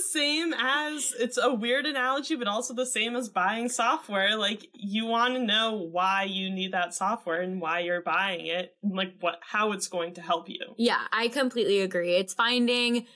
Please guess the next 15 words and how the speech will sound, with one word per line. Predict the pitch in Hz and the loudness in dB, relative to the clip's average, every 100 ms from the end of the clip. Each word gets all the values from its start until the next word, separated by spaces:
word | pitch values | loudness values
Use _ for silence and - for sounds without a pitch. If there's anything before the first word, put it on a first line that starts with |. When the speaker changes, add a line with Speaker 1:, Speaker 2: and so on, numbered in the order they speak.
| - _ | -20 _
Speaker 2:
the | 226 | -2
buyer's | 226 226 233 247 214 | 2 2 4 0 2
needs, | 220 202 185 | 2 0 0
the | 214 | -2
buyer's | 196 185 190 196 | 2 2 2 0
challenges, | - 190 180 190 190 175 180 175 - | 0 0 0 -2 0 2 2 0 0
and | 196 196 202 | 0 0 -2
personalizing | - 220 233 208 196 190 190 190 185 185 185 - _ _ | 0 2 4 4 2 0 -2 -4 -2 -2 -4 -6 _ _
the | 226 | 0
conversation | 240 254 262 262 262 330 | 4 4 4 2 2 0
towards | - 220 214 | 2 2 2
them. | 220 247 240 240 262 _ _ _ _ - | 0 0 0 -2 -6 _ _ _ _ 2
Which | 277 339 - | 4 4 4
brings | 294 330 359 359 330 - | 2 4 4 4 0 2
us | 240 220 233 - | 2 2 0 0